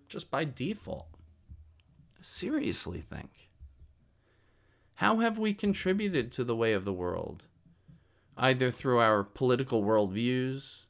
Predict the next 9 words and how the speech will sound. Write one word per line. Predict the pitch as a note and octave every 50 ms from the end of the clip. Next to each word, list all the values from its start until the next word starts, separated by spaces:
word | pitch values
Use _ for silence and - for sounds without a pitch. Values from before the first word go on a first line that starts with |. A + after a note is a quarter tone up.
| _ _ _ -
the | B2 A2 G#2
initiatives | G2+ G#2 A2 A#2+ A#2+ - - B2+ A#2+ B2 A#2+ A#2+ B2 B2 A2+
and | G#2 F#2 F#2
things | F#2+ - A#2+ A#2 A2+ A2+ A2+ G#2 - -
we | G#2 G2
support | - - - F#2 - - - B2+ C#3 C3 -
in | A2
our | G2+ F2+ E2+
community, | - - G2+ G#2 A#2+ C3+ C#3 C#3 C3+ C3+ C#3 C#3 C#3 C3+ C3 -